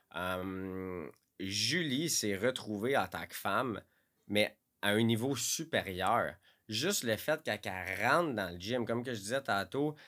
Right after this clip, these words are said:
la posture, l'énergie, elle va parler aux gens, elle va, elle va initier des conversations. Puis oui, il y a eu les résultats qui, qui, qui sont venus avec aussi, là, mais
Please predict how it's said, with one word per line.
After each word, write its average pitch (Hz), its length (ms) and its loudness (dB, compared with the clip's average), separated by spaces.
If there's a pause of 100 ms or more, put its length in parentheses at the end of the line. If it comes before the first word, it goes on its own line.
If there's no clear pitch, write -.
(140)
la 101 200 4
posture, 139 720 2
l'énergie, 120 1040 0
elle 107 120 2
va 98 120 0
parler 139 720 2
aux 135 220 4
gens, 120 300 4 (260)
elle 101 160 4
va, 117 720 6
elle 98 160 2
va 113 400 4 (200)
initier 135 440 2
des 185 100 0
conversations. 123 1000 4 (460)
Puis 101 500 -2
oui, 120 220 -4
il 110 60 -2
y 101 40 -2
a 92 40 -2
eu 92 40 -4
les 95 200 -4
résultats 95 420 -4
qui, 90 260 -10
qui, 87 140 -16
qui 87 100 -12
sont 92 160 -4
venus 104 160 -2
avec 101 280 0
aussi, - 280 -6
là, 104 140 -2
mais 76 600 -2